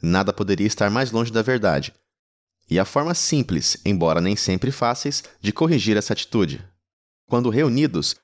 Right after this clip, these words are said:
e colocados em prática, os seis capítulos deste livro, apoiados por mais de oitenta referências a estudos científicos e especialistas dignos de crédito, o ajudarão a formar um novo hábito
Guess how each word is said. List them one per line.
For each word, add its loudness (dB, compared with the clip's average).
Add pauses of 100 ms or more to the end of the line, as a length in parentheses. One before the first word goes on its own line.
(140)
e -2
colocados 0
em -2
prática, -2 (240)
os 0
seis 0
capítulos 0
deste -2
livro, 0
apoiados 2
por 0
mais 2
de 0
oitenta 0
referências -2 (200)
a 0
estudos -2
científicos -2
e 0
especialistas 0
dignos -2
de -2
crédito, -2 (420)
o 0
ajudarão 2
a -2
formar 2
um 2
novo 0
hábito -2